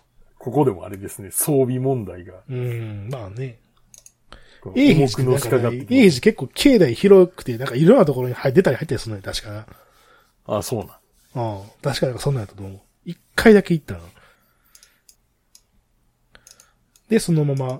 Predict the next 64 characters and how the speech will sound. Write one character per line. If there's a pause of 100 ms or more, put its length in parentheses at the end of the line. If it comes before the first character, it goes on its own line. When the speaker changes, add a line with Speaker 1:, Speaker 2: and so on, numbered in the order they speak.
Speaker 2:
一
般
道
で (720)
帰
る (320)
と、 (100)
今
城
の
あ
た
り
で、
な
ん
か
蕎
麦
屋
さ
ん
に
入
っ
た
と。 (420)
Speaker 1:
は
い。 (1120)
Speaker 2:
俺、
あ
の
な、
俺、 (260)
多
分、
あ
の、 (680)
全
然
あ
の、
何？
味
の
違
い
と
か
は
分
か
ら
ん
か
ら
や
と
思
う
ん
だ
け
ど。